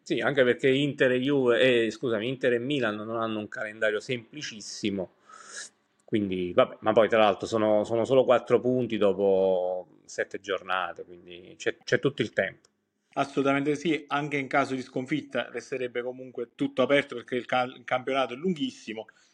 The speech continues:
Speaker 2: però la cosa importante è
Speaker 1: Però
Speaker 2: quella di non perdere altro terreno per rimanere lì e, come dire, provare subito ad approfittare di eventuali passi falsi di chi ci precede.
Speaker 1: Sì, beh, diciamo che una sconfitta sarebbe deleteria da un punto di vista psicologico soprattutto.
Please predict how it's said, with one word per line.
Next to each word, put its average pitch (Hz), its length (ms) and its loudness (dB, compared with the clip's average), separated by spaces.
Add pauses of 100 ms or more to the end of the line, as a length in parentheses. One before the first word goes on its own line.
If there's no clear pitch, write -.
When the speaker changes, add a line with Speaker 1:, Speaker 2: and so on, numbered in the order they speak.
(120)
Speaker 2:
però 143 280 6
la 131 140 0
cosa 139 220 0
importante 127 540 0
è - 20 -4
Speaker 1:
Però 120 140 4
Speaker 2:
quella 123 140 2
di 131 60 0
non 139 120 -4
perdere 135 340 6
altro 131 240 2
terreno 127 640 0 (300)
per 151 120 4
rimanere 147 440 4
lì 139 380 0
e, 117 560 0
come 127 160 -6
dire, 120 200 -2
provare 127 420 0
subito 123 600 -4 (240)
ad 120 240 2
approfittare 127 540 0
di 123 60 0
eventuali 123 360 2
passi 123 320 0
falsi 120 400 0
di 113 80 -10
chi 113 120 -10
ci 120 120 -6
precede. 104 600 -4 (580)
Speaker 1:
Sì, 127 180 0
beh, 123 220 4
diciamo 135 280 4
che 139 60 4
una 123 120 6
sconfitta 120 440 0
sarebbe 107 680 2
deleteria 117 520 4
da 113 80 6
un 101 60 0
punto 120 240 -6
di 110 60 -2
vista 110 220 -4
psicologico 92 760 -4
soprattutto. 90 580 -16